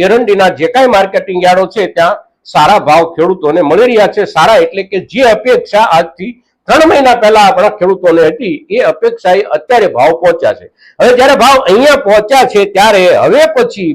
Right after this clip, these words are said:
ભાવોમાં કેટલો વધારો થશે, એના જે સવાલો આવતા હોય છે, એ સવાલોની પણ એક સામાન્ય ચર્ચા આપણે કરીએ તો દોઢ મહિના પહેલા કે બે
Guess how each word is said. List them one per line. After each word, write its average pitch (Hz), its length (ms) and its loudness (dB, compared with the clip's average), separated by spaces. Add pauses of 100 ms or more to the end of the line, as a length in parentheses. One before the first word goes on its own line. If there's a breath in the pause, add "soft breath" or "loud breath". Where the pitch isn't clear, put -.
ભાવોમાં 254 520 2
કેટલો 208 320 -4
વધારો 202 280 0 (120)
થશે, 240 280 -2 (760)
એના 285 340 2
જે 285 100 2 (120)
સવાલો 302 400 4
આવતા 269 320 2
હોય 254 180 4
છે, 240 100 2 (160)
એ 262 140 2
સવાલોની 311 560 2
પણ 277 160 2
એક 277 160 -4
સામાન્ય 262 480 0
ચર્ચા 233 300 0
આપણે 233 280 -2
કરીએ 233 320 -2
તો 233 120 0 (100)
દોઢ 247 300 2
મહિના 262 340 0
પહેલા 226 300 0
કે 220 180 -4
બે 214 80 2